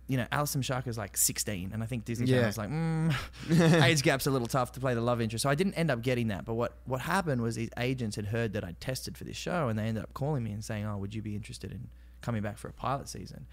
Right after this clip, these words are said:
Speaker 1: Um, I got in a lot of trouble off Disney Channel for going to that audition. But then,
Speaker 2: Oh,
Speaker 1: like, I
Speaker 2: okay.
Speaker 1: feel like because the head of Disney was like, "No, no, no, like, I decide what happens." So he called my,
Speaker 2: <laughs>
Speaker 1: my boss in Australia. Was like, "Yeah, no, this kid's"
Speaker 2: Oh, you got in trouble back in Australia?
Speaker 1: Yeah, 'cause they're like, "What are you doing?"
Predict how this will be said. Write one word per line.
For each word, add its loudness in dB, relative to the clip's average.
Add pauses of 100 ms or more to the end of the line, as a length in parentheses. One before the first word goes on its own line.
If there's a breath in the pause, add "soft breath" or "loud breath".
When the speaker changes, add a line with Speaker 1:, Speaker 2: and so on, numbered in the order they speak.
(400 soft breath)
Speaker 1:
Um, 0
I 6
got 6
in 4
a 4
lot 4
of -2
trouble 2
off -6
Disney -4
Channel -8
for -8
going -2
to -2
that -6
audition. -8
But -4
then, 0
Speaker 2:
Oh, 4
Speaker 1:
like, 2
I 2
Speaker 2:
okay. 0
Speaker 1:
feel 2
like 0 (240)
because 0 (340)
the 0
head 2
of 2
Disney -2
was -2
like, 0
"No, 2
no, 2
no, -2 (160)
like, -6
I -2
decide -6
what -4
happens." -8
So -2
he 2
called 8
my, 10
Speaker 2:
<laughs> 8
Speaker 1:
my 8
boss 4
in 2
Australia. 2
Was 0
like, 0
"Yeah, 0
no, -4
this -6
kid's" -4
Speaker 2:
Oh, 10
you 10
got 10
in 8
trouble 8
back 10
in 8
Australia? 10
Speaker 1:
Yeah, 8
'cause 4
they're 6
like, 6
"What 6
are 4
you 6
doing?" 4